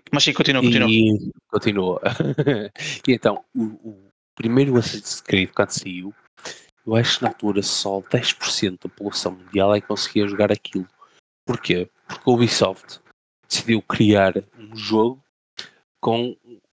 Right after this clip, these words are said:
Speaker 2: em que só os processadores do Alcor, que na altura eram novidade a nível de comp-, de, de processamento de,
Speaker 1: Uhum.
Speaker 2: dos computadores, né?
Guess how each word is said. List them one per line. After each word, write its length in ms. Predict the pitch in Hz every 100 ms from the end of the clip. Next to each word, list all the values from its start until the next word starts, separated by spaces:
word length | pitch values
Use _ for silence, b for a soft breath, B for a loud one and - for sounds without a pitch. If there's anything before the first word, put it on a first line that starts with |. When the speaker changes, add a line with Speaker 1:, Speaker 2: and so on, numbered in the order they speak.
| _ _ _ _
Speaker 2:
em 100 | -
que 180 | 123 -
só 480 | 110 - 139 123 - -
os 420 | 113 104 - -
processadores 560 | - - 120 101 98 98
do 100 | 104
Alcor, 420 | 92 - 90 92 -
que 60 | _
na 60 | -
altura 460 | 98 - 104 98 98
eram 180 | 95 95
novidade 640 | 101 101 98 92 92 98 110
a 20 |
nível 280 | 95 - 95
de 80 |
comp-, 240 | - 95 - _
de, 120 | _
de 640 | 95 _ - - - - -
processamento 460 | - - 98 92 - -
de, 500 | 92 90 90 90 92 _ _ _ _ _ _ -
Speaker 1:
Uhum. 140 | 143 143
Speaker 2:
dos 80 |
computadores, 540 | 165 107 - 98 113 113
né? 200 | 104 113